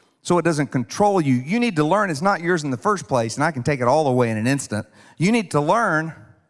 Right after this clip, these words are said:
what happiness is really all about. You need to find fulfillment, and you need this."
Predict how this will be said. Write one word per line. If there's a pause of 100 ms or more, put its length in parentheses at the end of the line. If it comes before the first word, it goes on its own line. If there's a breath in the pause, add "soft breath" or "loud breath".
(1400)
what
happiness
is
really
all
about.
You
need
to
find
fulfillment, (1000)
and
you
need
this."